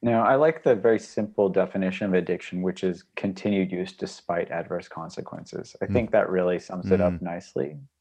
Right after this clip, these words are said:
Speaker 1: because that could be everything from cocaine to Twitter.
Speaker 2: Yeah.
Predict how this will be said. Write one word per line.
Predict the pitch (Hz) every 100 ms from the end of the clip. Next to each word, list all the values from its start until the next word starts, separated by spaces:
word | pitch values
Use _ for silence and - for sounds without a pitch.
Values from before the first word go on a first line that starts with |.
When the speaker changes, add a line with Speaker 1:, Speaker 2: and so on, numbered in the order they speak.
| _ _ -
Speaker 1:
because | 101 - 98
that | 104 - - -
could | - 95 92 _
be | 98 98
everything | 95 98 95 95 87
from | - 92
cocaine | - 85 - 85 85 85
to | -
Twitter. | - 90 - - - _ _ _ _ _ _ _ _ _ _ _ _ _ _
Speaker 2:
Yeah. | 110 92